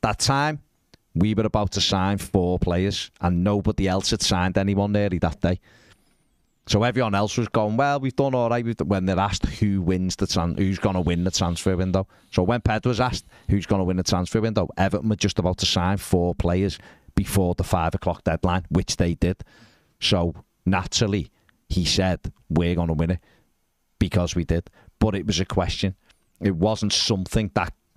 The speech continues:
decided in his head to come out with, "We're winning the transfer mark, the transfer window."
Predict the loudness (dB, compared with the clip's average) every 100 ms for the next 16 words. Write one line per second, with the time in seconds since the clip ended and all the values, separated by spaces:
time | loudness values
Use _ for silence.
0 | -6 -2 0 0 0 0 0 -2 -4 _
1 | _ _ _ _ -2 0 2 0 0 -4
2 | _ -8 -4 -4 -2 -2 -4 -2 0 0
3 | 0 0 0 -2 -2 -2 -2 -2 0 2
4 | 0 -2 -4 -4 0 0 0 0 0 0
5 | 0 -2